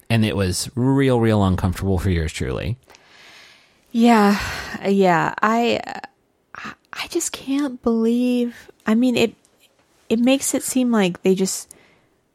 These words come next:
Speaker 2: Mike and Holly just didn't talk at all as soon as the show was over. And so
Speaker 1: I mean, they didn't talk at all before the show, it sounds like. I, I mean, this, this represents, I think, an, a, like, the reason I think that it moves more towards the fake,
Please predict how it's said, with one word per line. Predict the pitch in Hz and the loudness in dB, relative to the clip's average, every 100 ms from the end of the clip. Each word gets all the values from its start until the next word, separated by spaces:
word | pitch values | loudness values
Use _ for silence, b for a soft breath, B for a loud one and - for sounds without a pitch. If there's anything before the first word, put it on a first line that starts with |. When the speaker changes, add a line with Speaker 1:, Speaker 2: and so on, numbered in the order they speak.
| _ _ _ 220 | _ _ _ -2
Speaker 2:
Mike | 202 208 214 | 0 0 0
and | 202 | 2
Holly | 202 202 185 | 2 4 2
just | 175 - | -2 0
didn't | 185 185 | 2 2
talk | - 185 180 170 | -2 -6 -4 -2
at | |
all | 160 190 165 151 | 0 0 0 0
as | 156 | -2
soon | - | -2
as | 165 165 | -2 -2
the | |
show | 160 226 220 | -4 -2 -2
was | 165 | -2
over. | - - 190 90 - - b b b b - | -2 -4 -4 -6 -6 -14 b b b b -8
And | 175 165 165 - | -4 -2 -4 -4
so | - 170 165 165 156 - | -4 -2 -2 -4 -6 -6
Speaker 1:
I | 127 | -2
mean, | 147 143 | 2 2
they | 131 | 2
didn't | 131 123 | 2 0
talk | - 113 | 0 0
at | 110 | 0
all | 104 | 0
before | 92 - 165 | 0 0 0
the | 127 | 0
show, | 101 92 | 0 -2
it | 90 | 0
sounds | 98 92 95 | 0 0 0
like. | 85 78 - | -2 -4 -4
I, | 160 147 | 0 2
I | 156 | 2
mean, | 165 165 | 0 0
this, | 170 - | -2 -2
this | 175 190 - | -2 -2 0
represents, | 147 - 107 110 98 | 0 2 2 2 2
I | 101 | 0
think, | - 101 - | 0 -2 0
an, | 95 95 | -2 -2
a, | 113 | -2
like, | 110 95 87 - - | 0 0 -2 -12 -2
the | 131 | 0
reason | 120 147 135 123 110 - | 2 0 2 2 2 0
I | 107 | 0
think | 113 107 | 2 0
that | 107 117 | 0 0
it | 110 | 0
moves | 110 110 101 - | 0 0 -2 -2
more | 113 107 | 0 0
towards | - 104 95 | 0 -2 0
the | 101 | -4
fake, | - 104 110 - | 0 0 0 -4